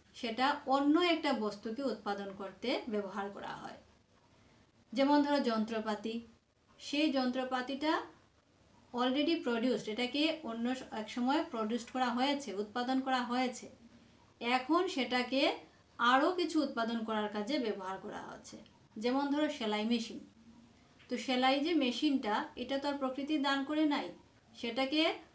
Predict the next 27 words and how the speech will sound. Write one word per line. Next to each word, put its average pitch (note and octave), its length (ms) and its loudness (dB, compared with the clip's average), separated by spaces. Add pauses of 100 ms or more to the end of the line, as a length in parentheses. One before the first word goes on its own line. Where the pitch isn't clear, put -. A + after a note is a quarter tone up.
(120)
আমরা A#3 280 -2
তৈরি D4 380 2
করেছি, A#3+ 520 -2
মানুষ A3 380 -4
তৈরি C#4 280 2
করেছে, F#3+ 440 -6 (640)
এবং C4+ 300 4
সেই D#4 280 2
সেলাই A#3 400 0
মেশিনটা D4 500 0
দিয়ে D4 440 2 (280)
আরও C4 300 2
কিছু D4 520 0 (340)
উৎপাদন A#3+ 460 -2
করা A#3+ 240 0
হচ্ছে, D#4 360 -2
ধরো A3+ 280 -2
কাপড় G#3+ 380 0
চোপড়, G#3+ 380 -2
এগুলিকে G3+ 340 -2
উৎপাদন A3 460 -2
করা C4 200 0
হচ্ছে। A3+ 520 -4 (420)
তো A#3+ 100 -2
সেই C#4 240 -2
সেলাই A#3+ 420 0
মেশিনটা D#4 720 4